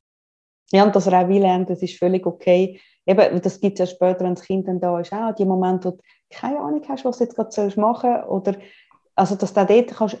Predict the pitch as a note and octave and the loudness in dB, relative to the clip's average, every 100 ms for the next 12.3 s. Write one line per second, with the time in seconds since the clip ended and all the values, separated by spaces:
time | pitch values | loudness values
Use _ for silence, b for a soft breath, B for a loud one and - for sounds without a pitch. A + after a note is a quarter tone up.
0 | - - - _ F#3 A3 A#3 A#3 A3+ G#3+ | -14 -16 -16 _ 0 4 4 4 2 0
1 | G3+ - G3+ G#3 G3+ G#3+ A3 A3 G#3+ G#3+ | -4 -6 -2 -2 0 0 0 -2 -2 -4
2 | G3+ - G3 F#3+ F#3+ F#3+ _ _ _ _ | -4 -4 -4 -2 -6 -8 _ _ _ _
3 | _ _ _ _ _ - A3+ - - - | _ _ _ _ _ -2 -2 -2 -16 -16
4 | - - A#3 G#3 G#3 G#3+ G3+ G3 F#3+ F#3 | -10 0 2 2 0 0 2 2 0 0
5 | F3+ G3 A3+ B3+ C4+ - F#3 G#3+ A3+ A3 | -2 -4 -4 -4 -6 -8 -8 -4 -2 -2
6 | G#3+ G#3+ G#3 F#3 - C#4 C#4 C4+ C4+ C4+ | -4 -6 -6 -10 0 2 2 2 2 2
7 | - G3+ G3+ - G3 - - G3 G#3+ G#3 | -2 -6 -6 -6 -10 -10 -4 -4 -2 -6
8 | - G3 G3 F#3+ G3 G3 - - _ _ | -6 -6 -4 -6 -6 -8 -12 -20 _ _
9 | - F#3 G3 F3+ A3+ C4+ C4 G#3+ A3 - | 2 4 4 4 4 4 2 0 -4 -6
10 | _ _ - G3+ F#3 - F#3+ G3+ G3 F#3+ | _ _ 0 2 -2 -4 -4 0 2 2
11 | - A3+ A#3+ A#3+ - G3 G3+ G3+ G3+ G3+ | 4 6 6 4 0 0 0 2 2 2
12 | - G3+ G3+ | -2 -10 -10